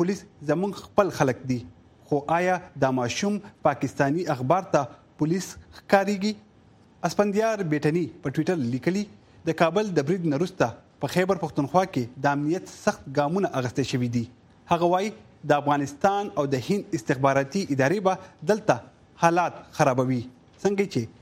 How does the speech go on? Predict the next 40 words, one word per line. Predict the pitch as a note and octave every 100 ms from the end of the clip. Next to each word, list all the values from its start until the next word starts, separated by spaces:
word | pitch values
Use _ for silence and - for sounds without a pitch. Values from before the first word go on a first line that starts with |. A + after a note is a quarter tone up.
| - _ -
د | C3
تیر | F#3+ F#3 F3 -
فروری | D3 C3+ E3 D3+
په | C3+
میاشت | E3+ -
کې | B2 A2+ - -
کړي | D#3+ B2
وو.» | A#2+ A2+ - - _ _ _ - - _ _ _ G3
نن | A#3 G#3+
ورځ | G3+ G#3+
لپاره | G#3 G3+ G3+ -
هم | D3 B2+
دومره، | D3+ C#3 A2 - -
خو | C3
زموږ | C#3 D#3 E3+ C#3+
اوریدونکي | B2 A#2+ D3+ F#3 F#3 F#3 F3+
او | C3 -
کتونکي | - D#3+ D#3+ D3+ B2
کولی | A#2 D#3+ F#3
شي | G#3+ -
چې | - - E3+
خپل | - G#3 G3
نظر | G#3+ A3 -
سره | A#2+ - -
په | B2
سوشل | C3 D3 C3
میډیا | E3 D3+ D3 C3+
شریک | D3+ C3+ -
کړي. | A#2 G2 _ _ _ -
زموږ | B2+ D3+ E3+ D3
د | C3+
فیسبوک | A2+ A2+ F#3 -
او | - B2+
د | A2
ټویټر | B2 D#3 D3
پته | G#3 F#3
ده | - - _ _ C#3+ D#3
وی | G#3+ - B2+
او | B2 -
ای | D3